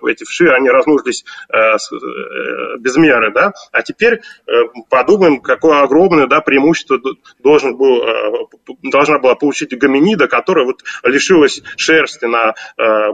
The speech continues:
бу-, большей части своего тела. То есть она это самое сэкономленное время на, на поиск вшей, она могла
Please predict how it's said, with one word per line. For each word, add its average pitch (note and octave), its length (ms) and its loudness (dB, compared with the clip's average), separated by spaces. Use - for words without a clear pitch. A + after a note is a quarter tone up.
бу-, C3+ 100 -4
большей C3+ 360 0
части A#2 640 0
своего C3 380 2
тела. A#2+ 320 0
То - 260 -20
есть - 120 -6
она D3 320 2
это C#3+ 220 -2
самое D3 280 0
сэкономленное D#3 680 2
время B2 420 2
на, C3+ 140 2
на B2+ 240 0
поиск D#3 380 0
вшей, D3+ 200 2
она D#3 220 0
могла E3+ 400 2